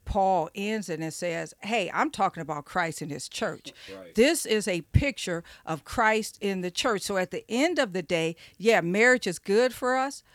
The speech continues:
Speaker 1: but it really ain't about us. It's about Christ and his church.
Speaker 2: Yeah.
Speaker 1: And so if we remember that when we're going through the hard times, then we, we will be more apt to say, "Wait a minute.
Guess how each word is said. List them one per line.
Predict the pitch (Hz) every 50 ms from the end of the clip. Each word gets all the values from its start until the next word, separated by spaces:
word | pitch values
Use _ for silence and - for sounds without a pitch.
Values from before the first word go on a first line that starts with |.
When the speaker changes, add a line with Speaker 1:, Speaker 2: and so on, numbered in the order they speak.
| - - _
Speaker 1:
but | - 160 - 220 214 202 190 - _ _ _ _ _ -
it | 294 294 247
really | 220 262 269 269 277 269 254
ain't | 254 254 240
about | 240 185 226 220 214 208 185
us. | 175 165 - - - -
It's | - 240 240 -
about | 269 247 202 - 185 185 185 185 - -
Christ | - - 233 214 208 214 220 233 220 - - -
and | - 214 208 202 202 202 190 170
his | 160 196 190 185 185 180 - - _ _ _ _ _ _
church. | - - - 196 170 - - _ - - - - _ _ _ _ _ -
Speaker 2:
Yeah. | - - - _ _ - 202
Speaker 1:
And | 202 202
so | - - - 220 208
if | 208 - 208
we | 240 240
remember | 190 220 208 190 202 233 302 330 294 269 233
that | 185 196 185 180
when | 180 185 185
we're | 185 180
going | 160 - 214 214 214 202 190
through | 190 185
the | 165 165
hard | 151 - - 226 254 285 285 269 233 180
times, | - - 170 151 147 143 143 135 151 160 - - _ _ _ _ - - _ _ _
then | 214 214 208 202 196
we, | 208 208 220 214 202 180 - -
we | - 185 165 214 240 247
will | 214 233 214
be | 165 214 214 214
more | 196 208 208 214 214 190 -
apt | - 208 220 233 - -
to | 220
say, | 190 - - 208 202 202
"Wait | 190 220 285 370 370
a | 320 196
minute. | 160 143 - 82